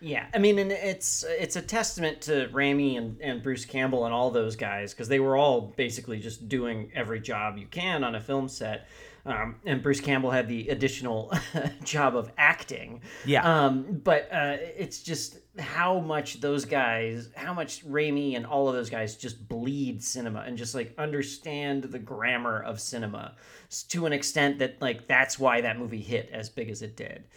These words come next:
Speaker 2: And unlike other filmmakers, like, I'd say unlike Kevin Smith and Quentin Tarantino and Robert Rodriguez, I feel like they bleed making movies even more so than, like,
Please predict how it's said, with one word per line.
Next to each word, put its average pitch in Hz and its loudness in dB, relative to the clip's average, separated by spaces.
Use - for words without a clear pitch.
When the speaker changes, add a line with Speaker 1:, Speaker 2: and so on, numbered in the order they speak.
Speaker 2:
And 185 2
unlike 240 6
other 170 4
filmmakers, 135 0
like, 127 -4
I'd 131 -2
say 139 -2
unlike 151 -2
Kevin 127 -2
Smith 117 -2
and 113 -6
Quentin 123 -6
Tarantino 113 -4
and 107 -4
Robert 107 -2
Rodriguez, 104 -4
I 165 2
feel 208 6
like 180 4
they 156 2
bleed 131 -4
making 127 0
movies 98 -6
even 139 -2
more 131 2
so 120 2
than, 110 -2
like, 101 -2